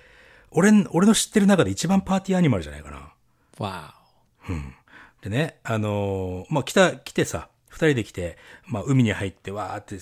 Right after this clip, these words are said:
Speaker 1: シュノーケルしたり、わー遊んでたんだけど、その夜はね、もう飲みに、飲みに出ちゃいましたよ。
Speaker 2: Now, when you say we went drinking,
Speaker 1: うん。
Speaker 2: it's hard to imagine what that means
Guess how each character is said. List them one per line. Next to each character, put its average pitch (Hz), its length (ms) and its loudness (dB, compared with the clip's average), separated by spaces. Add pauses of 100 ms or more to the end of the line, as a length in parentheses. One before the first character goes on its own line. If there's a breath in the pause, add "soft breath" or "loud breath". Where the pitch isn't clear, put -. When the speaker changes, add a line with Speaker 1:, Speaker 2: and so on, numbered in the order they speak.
(220)
Speaker 1:
シ - 160 -8
ュ 120 40 0
ノ 104 100 -2
ー - 20 -4
ケ 98 120 -6
ル 92 80 -6
し - 60 -8
た - 100 -8
り、 85 80 -10
わ 98 360 -6
ー - 80 -12
遊 113 40 -2
ん 107 40 -4
で 117 60 -6
た 110 80 -4
ん 82 40 -6
だ 76 80 -12
け 76 60 -16
ど、 87 160 -10
そ - 120 -6
の 135 200 2
夜 131 220 2
は 78 100 -4
ね、 71 200 -16 (540 loud breath)
も 110 420 2
う 95 40 0
飲 107 160 2
み 104 80 2
に、 85 140 -2 (220)
飲 117 140 0
み 101 80 0
に 85 60 -6
出 80 120 -10
ち - 100 -6
ゃ - 40 -8
い - 20 -8
ま 71 80 -14
し - 60 -14
た - 80 -16
よ。 - 80 -16 (960 loud breath)
Speaker 2:
Now, 143 100 0
when 190 240 0
you 330 80 2
say 127 560 -2
we 113 240 2
went 107 480 0 (100)
drinking, 101 680 -4 (300)
Speaker 1:
う 175 60 2
ん。 95 160 -2 (1040)
Speaker 2:
it's - 300 -8
hard 226 320 -4
to 160 260 -2
imagine 104 800 -2
what - 260 -4
that 113 220 -2
means 107 640 -2